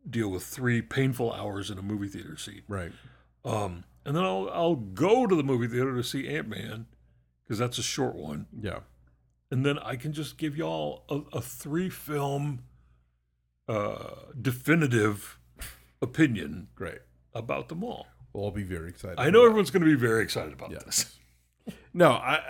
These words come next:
Speaker 2: I only mention because the, I think the Doctor Strange one is sort of the first one that does kind of ish, at least a bit, rely on you having been keeping up with the T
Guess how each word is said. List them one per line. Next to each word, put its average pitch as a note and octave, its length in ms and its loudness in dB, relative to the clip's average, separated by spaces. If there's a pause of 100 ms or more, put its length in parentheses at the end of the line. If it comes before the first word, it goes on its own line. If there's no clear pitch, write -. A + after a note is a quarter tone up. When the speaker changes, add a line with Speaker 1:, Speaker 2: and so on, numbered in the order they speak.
(140)
Speaker 2:
I D3+ 100 4
only E3+ 220 6
mention D3 320 0
because A#2 280 0
the, B2+ 140 -2
I B2 60 0
think B2+ 140 0
the A#2+ 80 -2
Doctor A2+ 320 -4
Strange G#2+ 340 -4
one G2+ 140 -6
is F#2 80 -10
sort G2+ 160 -4
of F2+ 80 -8
the F#2+ 60 -12
first - 440 -8
one F#2+ 260 -8
that F2 300 -12
does F2+ 600 -8 (920)
kind G3 460 0
of G3 260 2
ish, D3+ 420 -2
at B2+ 200 -4
least D3 260 0
a A#2+ 60 -2
bit, B2 280 -2
rely A2 400 2
on G2+ 200 -4
you G2+ 120 -2
having F#2 280 -4
been F2+ 160 -8
keeping F2+ 300 -10
up D#2+ 100 -14
with - 120 -20
the - 80 -20
T - 120 -18